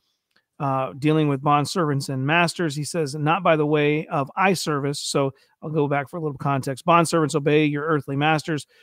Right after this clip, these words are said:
with fear and trembling, with a sincere heart, as you would Christ, not by the way of eye service as people pleasers, but as bondservants of Christ, doing the will of God from the heart,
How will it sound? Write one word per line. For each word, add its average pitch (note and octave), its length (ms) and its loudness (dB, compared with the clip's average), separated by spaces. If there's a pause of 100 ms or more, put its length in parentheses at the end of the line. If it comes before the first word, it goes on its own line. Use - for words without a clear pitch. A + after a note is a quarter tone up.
(140)
with C3 140 -2
fear D3+ 220 2
and C#3 80 -2
trembling, D3+ 440 0
with C#3 120 -4
a B2+ 60 -6
sincere D3 440 -2
heart, D3+ 280 0 (300)
as C#3 140 -4
you C#3 120 0
would C#3 120 -2
Christ, E3 480 4
not D3+ 260 -2
by D3+ 120 4
the C#3+ 60 2
way C#3+ 160 2
of C3 100 0
eye E3 140 4
service E3 440 0 (300)
as D3 160 -4
people G3+ 320 2
pleasers, C3 560 -10 (260)
but F#3 140 8
as E3+ 100 4
bondservants E3+ 640 2
of C3+ 80 -14
Christ, C#3 420 0 (480)
doing G#3 320 4
the F3 80 4
will F#3 240 4
of D3+ 120 -2
God A#2 300 -8 (260)
from E3+ 220 4
the E3 80 4
heart, E3+ 360 2